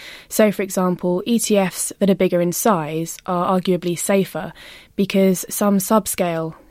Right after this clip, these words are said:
funds that only have a small amount of assets can close down. Another factor is that some E T Fs are traded more than others. This might sound insignificant, but actually what this means is they will have tighter trading spreads. This means that you can buy and sell your E T F more cheaply,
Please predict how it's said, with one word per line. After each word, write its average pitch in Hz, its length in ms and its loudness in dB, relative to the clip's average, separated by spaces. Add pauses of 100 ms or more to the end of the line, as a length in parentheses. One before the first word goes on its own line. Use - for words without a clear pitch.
(160)
funds 170 580 -2
that 185 140 -2
only 185 200 2
have 170 140 -2
a 160 40 -6
small 196 220 2
amount 180 260 -2
of - 60 -6
assets - 580 -6 (240)
can 180 300 0
close 165 320 -4
down. 156 400 -4 (760)
Another 247 300 6
factor - 460 -2
is 185 240 -2
that 196 200 -2
some 220 260 0
E 202 120 0
T 196 160 -2
Fs 180 240 -2
are 202 80 -2
traded 185 320 0
more 180 160 2
than 175 140 -2
others. 165 600 -4 (200)
This 226 200 4
might 208 200 2
sound 190 200 0
insignificant, 185 800 -2
but 170 100 2
actually 175 480 -2
what 202 200 -2
this 185 160 -2
means 196 320 2
is 165 140 -4
they 196 120 2
will 185 80 2
have 180 300 -4
tighter 180 360 -6
trading 175 400 0
spreads. - 560 -8 (560)
This 220 200 2
means 202 260 4
that 190 100 -4
you 196 120 -2
can 190 160 0
buy 196 260 4
and 190 260 2
sell 180 380 2
your 190 180 2
E 196 120 0
T 196 180 0
F 170 240 -2
more 185 220 2
cheaply, 160 580 -4